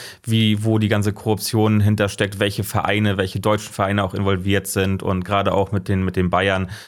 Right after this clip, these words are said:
Ist ein sehr, sehr guter investigativer Podcast, also sehr, sehr, sehr, sehr gut gemacht, sehr, sehr gut aufgearbeitet und sehr interessant. Ausverkauft, kann ich, kann ich nur dazu empfehlen. Geht nicht nur um die, äh, W M in Katar, sondern allgemein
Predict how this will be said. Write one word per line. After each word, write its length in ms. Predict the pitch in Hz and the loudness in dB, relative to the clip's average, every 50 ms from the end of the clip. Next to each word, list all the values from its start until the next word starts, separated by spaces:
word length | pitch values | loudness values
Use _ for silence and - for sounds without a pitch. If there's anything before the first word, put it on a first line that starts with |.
| - - - | -10 -4 -2
Ist 180 | 113 - - | -2 0 2
ein 100 | 113 104 | 2 2
sehr, 180 | 90 107 110 107 | 4 4 4 4
sehr 120 | 110 104 92 | 4 2 0
guter 300 | - 110 - 107 101 90 | 0 0 0 2 2 2
investigativer 840 | 95 95 92 92 - - 101 101 90 - - - 107 98 98 95 90 | 2 0 0 -2 -2 -2 -2 -2 -2 -2 -2 -2 0 2 2 0 0
Podcast, 560 | - - - 107 - - - 95 90 90 - | -2 -4 -4 -4 -4 -4 -4 -4 -2 -2 -2
also 180 | 82 85 87 87 | -2 -2 -2 0
sehr, 220 | 90 95 95 92 | 0 0 0 2
sehr, 320 | 90 95 92 90 87 87 - - - - - - - _ | 2 2 2 2 0 -2 -4 -10 -18 -20 -20 -20 -20 _
sehr, 160 | - - 104 95 | -2 0 2 2
sehr 140 | 92 92 | 2 0
gut 160 | 90 101 92 - | 0 -2 -6 -4
gemacht, 300 | - 98 98 95 95 - | -2 0 0 0 0 0
sehr, 100 | 101 87 | -2 0
sehr 140 | 92 92 | 0 -2
gut 180 | 90 95 - - | -2 -4 -4 -2
aufgearbeitet 640 | - 98 - - - - - 95 92 95 92 87 - | -2 -2 -2 -2 -4 -2 -2 0 0 0 -2 -2 -4
und 280 | - 95 87 85 - - | -4 -4 -4 -4 -4 -6
sehr 320 | - 98 92 90 101 98 87 | -6 -6 -2 0 0 0 0
interessant. 220 | 92 - - 98 - - - 87 85 85 - | 0 -2 -2 -4 -4 -2 -2 -2 -4 -2 -2
Ausverkauft, 680 | - 92 90 - - 90 - - - 87 87 - - | -2 -4 -2 -4 -6 -8 -6 -6 -6 -6 -6 -6 -8
kann 140 | - 98 92 90 | -6 -4 -4 -4
ich, 160 | 85 - - | -4 -6 -8
kann 120 | - 95 | -6 -6
ich 120 | 92 85 95 | -4 -2 0
nur 100 | 98 92 | 0 0
dazu 240 | 92 - - - | 0 -2 -4 -4
empfehlen. 400 | 90 87 - - - 92 92 87 - - - - | -4 -4 -4 -4 -2 -2 -2 -2 -4 -8 -6 -4
Geht 200 | - 113 107 113 | -2 -2 0 0
nicht 140 | 117 104 | 0 0
nur 140 | 120 110 101 | 2 2 2
um 100 | 101 107 | 2 2
die, 280 | 104 104 101 101 95 71 | 2 2 2 0 0 0
äh, 180 | 90 101 92 | 0 0 0
W 80 | 101 92 | 0 0
M 160 | 80 98 95 | 0 0 0
in 100 | 95 95 | -2 -2
Katar, 400 | - - 92 - - 104 104 107 | -4 -4 -6 -4 -2 -2 0 0
sondern 240 | 101 98 92 92 90 | 0 0 0 0 -2
allgemein 720 | 90 - - 101 98 95 95 92 92 92 92 95 95 | -4 -2 -2 -2 0 0 0 0 0 0 0 0 -2